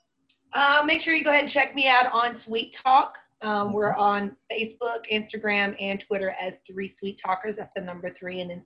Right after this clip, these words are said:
Speaker 1: sweet talkers dot com. Um, make sure you go ahead and check out my page for any posting of shows. And if you always, or at any point you wanna be a guest, feel free to hit me up on Facebook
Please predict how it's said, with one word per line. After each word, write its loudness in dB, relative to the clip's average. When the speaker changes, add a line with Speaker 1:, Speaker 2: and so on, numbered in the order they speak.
Speaker 1:
sweet -12
talkers -8
dot -12
com. -2
Um, 0
make -4
sure -8
you 0
go -4
ahead 2
and -12
check -6
out 0
my -2
page 2
for -2
any -2
posting -2
of -8
shows. 4
And 4
if -2
you 2
always, 6
or 0
at 4
any -2
point -4
you 2
wanna -2
be -4
a -2
guest, -4
feel 2
free 2
to 2
hit -2
me -2
up -4
on 0
Facebook -2